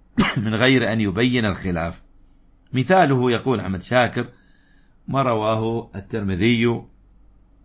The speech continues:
من طريق ابن مهدي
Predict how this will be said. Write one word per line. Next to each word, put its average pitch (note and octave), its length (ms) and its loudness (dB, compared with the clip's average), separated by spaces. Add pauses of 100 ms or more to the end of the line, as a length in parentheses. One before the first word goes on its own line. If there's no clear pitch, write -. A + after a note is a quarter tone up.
(1800)
من A#2+ 140 -2
طريق A2+ 300 0
ابن G#2 200 -2
مهدي G2+ 600 2